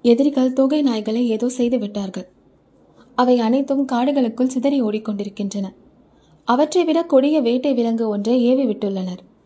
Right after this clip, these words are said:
அதனால்தான் அவை இப்படி சிதறி ஓடுகின்றன. இனி அவற்றால் பலன் கிடைக்கும் என நாம் எதிர்பார்க்க முடியாது." பதில் கேட்டு உதயஞ்சேரல் உறைந்து நின்றான். "அப்படியென்றால்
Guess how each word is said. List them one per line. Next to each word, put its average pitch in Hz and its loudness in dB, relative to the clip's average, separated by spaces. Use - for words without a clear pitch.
அதனால்தான் 320 2
அவை 240 0
இப்படி 226 -4
சிதறி 262 0
ஓடுகின்றன. 202 -4
இனி 269 4
அவற்றால் 262 0
பலன் 254 -2
கிடைக்கும் 240 -2
என 208 -6
நாம் 233 -2
எதிர்பார்க்க 226 -2
முடியாது." 185 -8
பதில் 359 4
கேட்டு 226 -4
உதயஞ்சேரல் 294 0
உறைந்து 262 2
நின்றான். 185 -8
"அப்படியென்றால் 233 0